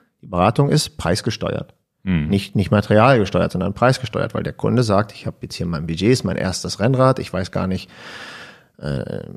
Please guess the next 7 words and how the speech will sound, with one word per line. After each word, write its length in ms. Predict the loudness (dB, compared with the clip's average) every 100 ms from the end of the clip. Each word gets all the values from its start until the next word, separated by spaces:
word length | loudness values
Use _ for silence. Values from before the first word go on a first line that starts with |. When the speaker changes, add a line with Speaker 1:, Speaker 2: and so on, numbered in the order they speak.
| -18 -20 -20 _ _
Speaker 1:
wo 160 | 0 2
die 100 | 4
Reise 320 | 6 4 4
so 140 | 2 4
lang 260 | 4 4
geht 380 | 2 0 -2 -12 _ _ _ _
und 380 | 2 2 2 -4